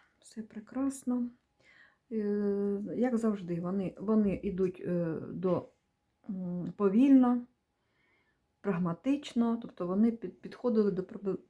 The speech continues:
проблеми прагматично, відстоювали чітко свої позиції. Чітко віс-, відстоюють свою позицію,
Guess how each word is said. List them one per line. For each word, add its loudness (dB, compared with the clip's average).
проблеми 2
прагматично, -4
відстоювали 4
чітко -10
свої -8
позиції. -4
Чітко 0
віс-, 0
відстоюють 0
свою 0
позицію, 0